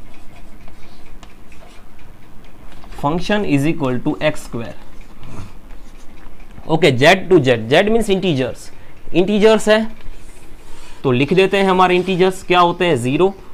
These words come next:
माइनस वन, माइनस टू, माइनस थ्री, वन, टू, थ्री, ज़ीरो, माइनस वन, माइनस टू, माइनस थ्री, वन, टू and three। Now we have to check, now we have to check, क्या करें, चलो पुट करते हैं।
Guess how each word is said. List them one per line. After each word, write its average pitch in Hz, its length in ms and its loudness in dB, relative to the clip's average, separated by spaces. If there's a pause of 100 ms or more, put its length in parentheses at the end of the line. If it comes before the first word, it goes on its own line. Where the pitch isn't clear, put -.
(160)
माइनस 160 380 2
वन, 180 120 4
माइनस 151 440 0
टू, 156 120 2
माइनस 143 400 0
थ्री, 190 200 0 (640)
वन, 143 440 0 (160)
टू, 147 260 0 (100)
थ्री, 120 200 0 (580)
ज़ीरो, 156 420 0
माइनस 147 440 -2
वन, 180 120 2
माइनस 147 380 -2
टू, 143 120 -2
माइनस 147 360 -4
थ्री, 190 220 -2 (520)
वन, 143 420 0 (200)
टू 147 260 0
and 131 180 0
three। 123 200 -6 (880)
Now 160 160 8
we 196 80 10
have 190 160 8
to 190 80 4
check, - 320 4 (1200)
now 160 160 6
we 196 160 4
have 180 160 6
to 185 80 -2
check, 160 280 2 (1300)
क्या 143 140 6
करें, 104 260 -4
चलो 147 220 4
पुट 135 240 -2
करते 127 260 -6
हैं। - 180 -6